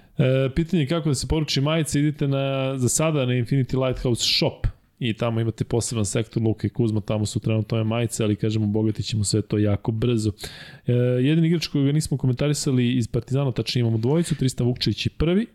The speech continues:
e, koji je imao šest pojena i tri skoka za jedanaest minuta. Ehm, da, Tristan isto oscilira što se tiče minutaže i, i, i svega u aba ligi. Ja jedva čekam da ga vidim dobrog u Euroligi, vidit ćemo kako će biti prostor protiv Crvene zvezde. Imaš nešto oko Tristana, Kuzma?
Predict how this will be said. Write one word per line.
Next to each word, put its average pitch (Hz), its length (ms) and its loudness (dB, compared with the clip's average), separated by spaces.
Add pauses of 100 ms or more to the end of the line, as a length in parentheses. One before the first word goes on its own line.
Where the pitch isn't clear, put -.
(120)
e, 117 220 2
koji 113 220 0
je 113 60 2
imao 120 180 0
šest - 300 -2
pojena 120 200 0
i 113 60 2
tri 117 180 0
skoka 117 400 -2
za 110 80 2
jedanaest 113 400 -2
minuta. 147 420 0 (640)
Ehm, 120 920 0 (220)
da, 135 220 0
Tristan 127 340 -2
isto 127 240 0
oscilira 131 400 0
što - 140 -4
se 127 120 -4
tiče 131 260 -2
minutaže 139 640 0
i, 120 160 2
i, 127 360 0
i 123 40 0
svega 139 340 0
u 131 60 2
aba 131 180 -2
ligi. 131 320 2
Ja 127 360 -2
jedva 127 180 2
čekam 123 300 -2
da 113 80 2
ga 113 60 2
vidim 113 360 0
dobrog 120 400 0
u 117 180 4
Euroligi, 131 420 2
vidit 117 200 -2
ćemo 117 160 -2
kako 117 260 -2
će 120 140 -4
biti 113 200 -2
prostor 135 440 -2
protiv 117 200 -2
Crvene 110 280 0
zvezde. 131 260 0
Imaš 160 160 0
nešto 123 220 -4
oko 117 140 -6
Tristana, 120 380 0
Kuzma? 135 320 0